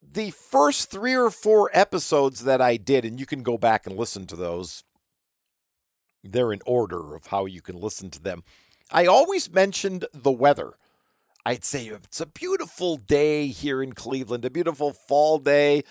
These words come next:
It's really hot. It's really cold." Well, for posterity's sake, as I like to say, I need to mention to you that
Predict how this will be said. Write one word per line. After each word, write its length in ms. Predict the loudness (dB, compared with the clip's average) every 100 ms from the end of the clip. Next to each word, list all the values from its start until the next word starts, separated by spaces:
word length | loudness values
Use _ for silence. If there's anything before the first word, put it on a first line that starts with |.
| -18 -20
It's 160 | -14 -4
really 300 | -2 -2 -6
hot. 560 | 2 4 6 6 4 -2
It's 260 | -6 -6 -6
really 400 | -2 -2 -2 -6
cold." 680 | -4 2 6 6 4 0 -8 _ -20 _ _ _ 2
Well, 420 | 8 8 6 0 _ _ _ _ _ _ _ _ _ _
for 180 | -6 2
posterity's 800 | 6 6 6 6 6 4 0
sake, 480 | 0 4 4 2 -8 _ _ -6
as 160 | -2
I 60 | 0
like 240 | 0 -2
to 100 | -8
say, 320 | -6 -4 -4 -8 _ _ _ _ _ _ _ _
I 80 | -8
need 220 | -4 -2
to 40 | 0
mention 380 | -2 -2 -6 -10
to 120 | -12
you 260 | -8 -8 -4
that 380 | -2 -2 -8